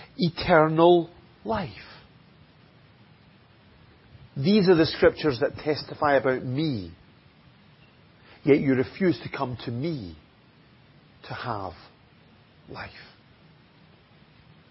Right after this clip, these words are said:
The Pharisees were people who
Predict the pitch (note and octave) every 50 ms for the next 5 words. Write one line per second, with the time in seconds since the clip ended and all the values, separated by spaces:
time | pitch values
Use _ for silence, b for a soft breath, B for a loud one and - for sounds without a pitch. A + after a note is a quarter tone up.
0 | _ _ _ _ _ - - _ _ - _ B B B B B B B B D3+
1 | C3+ - - G3 G3 G#3+ G#3+ G#3 - - - D3+ C3 B2+ A2+ - C#3 A#2+ - -
2 | - D#3 - - - A2+ G#2 G#2+ B2+ - - - - b b b b b b b
3 | - D3+ D3 C#3 C#3 B2+